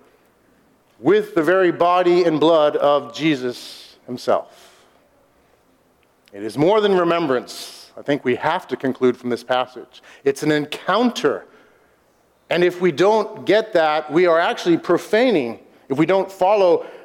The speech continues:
these truths and understand this, we're actually profaning the very body and blood of Jesus.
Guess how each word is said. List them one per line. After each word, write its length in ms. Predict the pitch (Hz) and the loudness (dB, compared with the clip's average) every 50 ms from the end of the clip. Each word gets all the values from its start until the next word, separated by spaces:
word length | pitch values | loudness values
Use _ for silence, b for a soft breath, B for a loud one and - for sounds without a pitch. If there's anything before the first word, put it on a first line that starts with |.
| B B B B B _ _ - | B B B B B _ _ -2
these 220 | 127 175 165 - | 0 0 0 0
truths 340 | - - 226 247 240 202 143 | 0 0 2 2 2 2 2
and 100 | 160 165 | 2 0
understand 520 | 180 180 160 160 160 - 202 214 226 208 | 2 2 0 0 0 0 0 2 2 2
this, 160 | 170 160 - | 2 2 2
we're 100 | 170 185 | 2 2
actually 260 | 196 233 233 - 196 - | 2 2 0 -4 -8 -4
profaning 580 | - 185 175 180 - 220 247 254 220 190 170 | 0 0 0 2 2 2 2 2 2 2 2
the 80 | 170 156 | 2 2
very 340 | 139 196 233 240 233 190 - | 2 2 2 2 2 2 0
body 480 | - 170 185 214 220 202 190 185 202 | 2 2 2 2 2 2 0 0 2
and 180 | 196 170 165 151 | 2 0 2 2
blood 360 | 165 180 214 208 180 160 - | 2 4 4 4 4 2 2
of 280 | 147 156 156 160 147 135 | 2 0 0 0 0 -4
Jesus. 960 | 127 175 226 247 233 185 156 147 120 107 - - - - - - - - | -4 -2 0 0 0 0 -2 -2 -4 -4 -8 -14 -16 -16 -18 -18 -20 -20